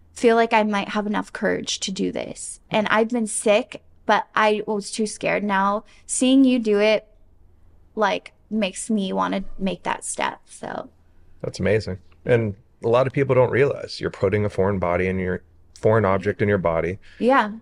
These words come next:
Speaker 2: Who knows what toxic chemicals are in there, even though they say it's safe. And the fact that they say you have to change it every ten, fifteen years,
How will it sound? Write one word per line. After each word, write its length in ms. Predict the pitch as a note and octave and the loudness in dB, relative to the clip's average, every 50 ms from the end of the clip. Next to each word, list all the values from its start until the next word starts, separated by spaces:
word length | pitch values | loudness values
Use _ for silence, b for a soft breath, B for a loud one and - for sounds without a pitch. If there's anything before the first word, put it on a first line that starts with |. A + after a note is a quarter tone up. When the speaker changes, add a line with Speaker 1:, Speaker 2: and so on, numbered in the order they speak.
| _ - - | _ -8 -4
Speaker 2:
Who 100 | - A#2+ | 0 2
knows 280 | G#2+ G2+ G2+ G#2+ G#2 G2 | 4 4 4 4 4 2
what 160 | G#2+ G#2 - | 2 0 2
toxic 340 | - - F#2+ - - - - | 0 -2 -2 -2 -4 -8 -6
chemicals 480 | - - F#2+ F#2+ F#2+ - G2 G2+ F#2 | -4 -4 -4 -2 -2 -2 -2 0 0
are 80 | G2 F#2 | 0 0
in 140 | F2+ F2 F2 | 0 0 0
there, 120 | F#2 F#2+ | 0 0
even 220 | F#2+ F2+ F2 F#2 F#2 | 0 0 -2 -2 0
though 160 | F#2 F#2+ F#2+ | 0 0 0
they 100 | F#2+ F#2 | 0 0
say 220 | - - F#2+ F#2+ | 0 0 0 0
it's 160 | F#2+ G2 - | 0 0 -2
safe. 440 | - - F2 E2 D#2+ G2+ A2+ - - G2 | -2 -2 0 0 0 0 -2 -2 -2 0
And 240 | G2+ G2+ G2+ G2 - _ b b b b b b b b - | 0 0 -2 -4 -10 _ b b b b b b b b -6
the 80 | - F2+ | -6 -2
fact 260 | - G2+ G2+ G#2 - | 2 2 2 2 2
that 140 | - G#2+ - | -2 0 0
they 100 | G#2 G2 | 0 0
say 200 | - - A2 G#2 G2+ | 2 2 2 4 4
you 80 | G2+ | 4
have 140 | G#2 G2+ - | 2 2 0
to 80 | - G2+ | -2 -4
change 360 | - - A#2 A2+ A2+ A2+ G#2 | -2 0 2 2 2 2 0
it 100 | G#2+ G2 | 2 2
every 280 | G2+ G2+ F#2+ G2+ G2 F#2+ | 2 2 2 0 -2 -4
ten, 300 | - - - G#2+ G#2 G2+ | -4 -2 -2 -2 -2 -2
fifteen 460 | - - G2 F2+ - - - F#2+ F#2+ | -2 -2 -4 -4 -4 -4 -2 0 0
years, 560 | G#2+ B2 C3 B2 G#2+ G2 F#2+ F#2 - - - | 2 2 2 2 2 2 0 -2 -4 -6 -14